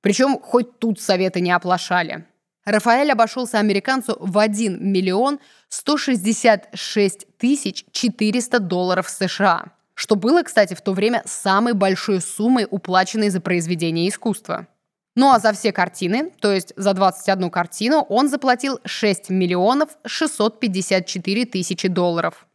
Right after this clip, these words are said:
После его смерти его коллекция вошла в собрание Национальной галереи искусства в Вашингтоне. Кстати, в Америке на работах из Эрмитажа написано, что они из собрания Эрмитажа. И мы с вами переходим к третьей части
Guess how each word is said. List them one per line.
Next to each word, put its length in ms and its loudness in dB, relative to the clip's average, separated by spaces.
После 300 2
его 120 2
смерти 480 0
его 300 0
коллекция 540 -2
вошла 340 -2
в 60 -8
собрание 680 0
Национальной 800 0
галереи 560 -2
искусства 540 -4
в 60 -4
Вашингтоне. 720 -6
Кстати, 280 2
в 40 4
Америке 640 0
на 180 0
работах 440 2
из 200 -4
Эрмитажа 680 2
написано, 560 -2
что 280 -2
они 540 -4
из 140 -8
собрания 560 0
Эрмитажа. 560 -4
И 100 2
мы 160 4
с 60 -4
вами 240 4
переходим 560 0
к 120 -18
третьей 480 0
части 560 -2